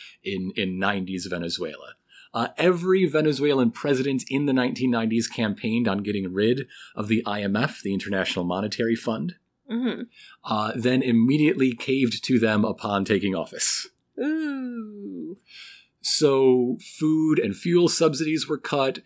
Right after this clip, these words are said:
Speaker 1: state assets were privatized, essentially the poor got poorer.
Speaker 2: Yep.
Speaker 1: You, you've got this line of people standing up to say,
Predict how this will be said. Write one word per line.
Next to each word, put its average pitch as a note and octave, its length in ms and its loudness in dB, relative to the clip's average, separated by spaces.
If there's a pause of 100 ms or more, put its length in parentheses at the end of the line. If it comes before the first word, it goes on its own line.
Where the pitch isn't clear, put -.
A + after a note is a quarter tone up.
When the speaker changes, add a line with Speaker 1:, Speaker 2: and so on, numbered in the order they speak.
(100)
Speaker 1:
state B2 400 2
assets C3 480 0
were G2 100 0
privatized, C3 1000 0
essentially A#2 480 2
the G#2+ 120 2
poor G#2 340 0
got A#2 320 -4
poorer. - 380 -6 (600)
Speaker 2:
Yep. A#3+ 420 0 (300)
Speaker 1:
You, - 220 -2
you've G#2 140 -4
got A2+ 220 2
this A2 180 2
line A2+ 300 4
of G#2+ 100 0
people G2+ 560 2
standing G#2 480 -2
up F#2+ 260 0 (120)
to G2 100 -2
say, F2+ 360 -4